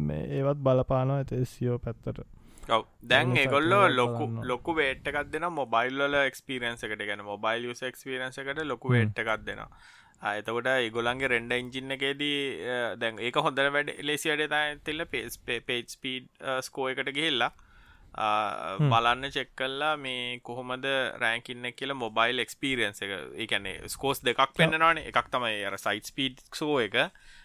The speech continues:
Speaker 2: ආ, දැන් ඒගොල්ලෝ
Speaker 1: ඔව්.
Speaker 2: හයිලයිට් කරලම් පෙන්නන්නේ යූසර් එක්ස්පීරියන්ස් ස්කෝර් එක.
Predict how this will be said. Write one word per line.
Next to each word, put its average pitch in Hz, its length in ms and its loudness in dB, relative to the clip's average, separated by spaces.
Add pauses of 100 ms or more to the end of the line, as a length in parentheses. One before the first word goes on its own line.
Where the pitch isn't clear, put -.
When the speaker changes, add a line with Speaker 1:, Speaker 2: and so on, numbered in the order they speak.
Speaker 2:
ආ, 110 360 0
දැන් 110 260 -2
ඒගොල්ලෝ 131 260 -2
Speaker 1:
ඔව්. 143 80 4
Speaker 2:
හයිලයිට් 113 320 -2
කරලම් 135 320 -2
පෙන්නන්නේ 139 480 -4
යූසර් 131 280 -2
එක්ස්පීරියන්ස් 123 440 -4
ස්කෝර් 98 240 -6
එක. 92 100 -8